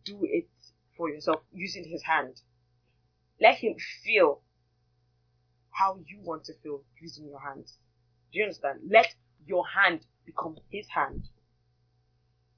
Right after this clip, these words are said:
And from, like, just continually do it. If you know you can pleasure yourself, just try it. There is nothing like a guy masturbating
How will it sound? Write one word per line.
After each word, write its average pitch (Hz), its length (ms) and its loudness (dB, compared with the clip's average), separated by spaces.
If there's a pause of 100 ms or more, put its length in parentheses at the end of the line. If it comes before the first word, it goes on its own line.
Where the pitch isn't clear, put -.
(260)
And 175 200 -4 (420)
from, 196 320 0
like, 190 200 8
just 294 260 2 (120)
continually 202 720 -12
do 339 160 -20
it. - 80 -20 (180)
If - 220 -2
you 190 200 -12
know 185 100 -6
you - 180 -8
can 165 140 -2 (140)
pleasure 170 260 -2
yourself, 139 440 -4 (320)
just - 340 0
try 170 300 8
it. - 200 0 (680)
There 202 160 2
is 196 120 -8
nothing 240 420 -6
like 170 240 0
a 156 200 -10
guy 165 320 4
masturbating 151 680 -16